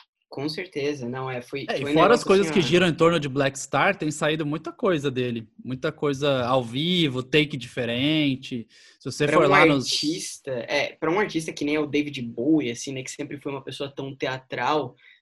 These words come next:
Speaker 1: tão maestral, eu acho que não existe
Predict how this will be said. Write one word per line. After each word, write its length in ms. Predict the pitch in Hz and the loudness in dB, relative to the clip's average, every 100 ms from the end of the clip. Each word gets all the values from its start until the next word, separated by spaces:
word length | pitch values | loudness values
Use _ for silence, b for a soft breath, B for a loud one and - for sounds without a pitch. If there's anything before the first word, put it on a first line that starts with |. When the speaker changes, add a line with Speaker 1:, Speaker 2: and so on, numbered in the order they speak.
| _ | _
Speaker 1:
tão 140 | 139 | -6
maestral, 800 | 143 139 139 135 - 135 131 170 | 0 0 0 -4 -6 -2 2 4
eu 100 | 151 | 4
acho 240 | 139 151 - | 4 0 0
que 100 | 160 | 0
não 140 | 156 | 4
existe 800 | 156 143 139 156 - 175 160 156 | 4 2 0 -2 -2 0 -2 -2